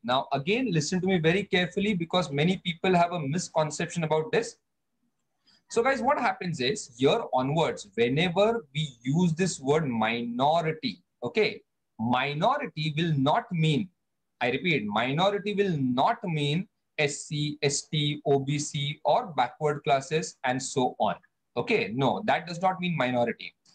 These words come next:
So in this particular webinar, when I say minority, it is either religious minority or linguistic minority. Now, what exactly it means? So what happens is, in many colleges of Mumbai,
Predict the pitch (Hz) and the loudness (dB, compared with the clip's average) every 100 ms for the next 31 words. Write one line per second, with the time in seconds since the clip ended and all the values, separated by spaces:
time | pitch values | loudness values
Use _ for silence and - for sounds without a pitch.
0 | _ - _ - - 226 226 226 170 302 | _ -20 _ -4 0 0 0 -2 -2 -4
1 | - 240 233 233 247 175 156 156 185 131 | 0 0 0 0 0 2 0 0 0 2
2 | 113 135 202 180 190 220 160 117 113 123 | 2 2 0 0 0 0 2 2 0 2
3 | 185 247 175 - 113 127 - 139 175 - | 2 2 -2 -8 -8 -8 -8 -4 -4 -4
4 | 147 180 135 123 127 143 160 190 185 185 | -2 0 2 2 4 2 2 0 2 4
5 | 185 190 - 233 269 - 170 156 151 175 | 4 2 2 -2 -2 0 0 2 0 2
6 | 175 220 - 208 165 123 110 98 - 87 | 2 2 0 -2 -2 0 0 -4 -8 -18
7 | _ _ _ _ _ - 185 190 262 240 | _ _ _ _ _ -2 0 2 0 0
8 | 151 170 175 190 170 131 127 123 - _ | -2 -2 0 -4 -2 0 2 0 -6 _
9 | _ _ _ _ _ _ - 226 233 294 | _ _ _ _ _ _ -4 0 2 2
10 | 247 - 135 113 135 - - _ _ _ | 0 -2 -2 -2 -4 -6 -18 _ _ _
11 | _ _ 214 220 160 190 302 - 175 175 | _ _ 0 2 2 2 -2 0 0 0
12 | 180 208 214 165 135 131 131 135 170 107 | -2 -2 0 0 0 0 2 2 0 -2